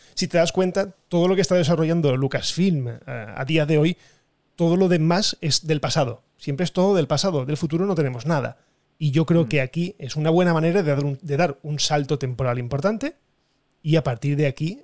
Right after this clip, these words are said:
Speaker 1: eh, generar un nuevo, no canon, sino un nuevo universo, unas nuevas amenazas, que pueden ser los Sith, los Sith, evidentemente, pero puede ser algo incluso mayor que los Sith, porque no, no tiene por qué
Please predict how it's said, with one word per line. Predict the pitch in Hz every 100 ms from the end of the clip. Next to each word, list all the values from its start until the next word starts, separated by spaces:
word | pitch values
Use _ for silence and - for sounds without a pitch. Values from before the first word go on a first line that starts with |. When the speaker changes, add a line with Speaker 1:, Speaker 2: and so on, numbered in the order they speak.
| _
Speaker 1:
eh, | - 117 -
generar | 143 147 143 175
un | 165
nuevo, | 156 160 156 170 170 - _ _ _ _ _ _ _ _ _
no | 180 185
canon, | 175 170 208
sino | 196 123 117
un | 131
nuevo | 143 143 139
universo, | 139 135 147 156 185 180
unas | 135 131 127
nuevas | 139 131
amenazas, | 143 185 196 - 180 196
que | 147
pueden | 139 135 170
ser | - 175
los | 143 117
Sith, | - 214 - -
los | 135 -
Sith, | 202
evidentemente, | 135 120 131 135 143 196 202 254
pero | 151 120
puede | 131 135
ser | - 185 _ - _ -
algo | 156 170 160
incluso | 170 143 170 160 143
mayor | 123 131 175 127 _ _ _ _
que | 127
los | 117 -
Sith, | 208
porque | 170 117
no, | 113 117 117
no | 117 110 123 135
tiene | 160 147
por | 135 127
qué | 151